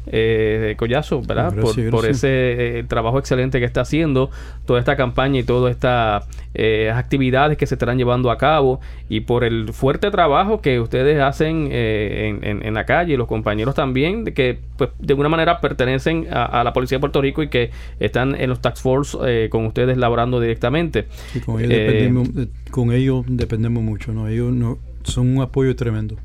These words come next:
Speaker 1: Qué bueno. Me alegra muchísimo. Eh, y pues, eh, quiero que, pues, pues, sepa, ¿verdad? Que aquí en W I P R, tanto lo que es la emisora,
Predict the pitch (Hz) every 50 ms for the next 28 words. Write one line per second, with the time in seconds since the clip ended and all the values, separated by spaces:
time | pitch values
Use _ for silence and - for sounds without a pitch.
0 | - - - 101 98 98 95 92 90 90 - - - - - - - - - -
1 | - 104 104 98 101 107 110 113 113 110 107 - 117 110 - 104 101 101 95 -
2 | - - - - - - - 120 120 120 117 117 117 117 117 113 - 135 143 160
3 | 160 156 151 143 135 - - 151 - 156 139 135 127 123 120 - - - - -
4 | - - - 123 123 131 - 143 135 139 123 - - - 127 120 - 156 - -
5 | 135 123 127 147 - - 131 123 - - 123 127 139 143 139 135 127 123 120 117
6 | 120 127 127 - 135 131 127 123 117 117 131 156 180 190 170 143 - 120 117 110
7 | 110 - 117 117 117 113 113 117 110 104 - 107 113 - 131 127 120 117 113 -
8 | - 120 123 123 120 117 120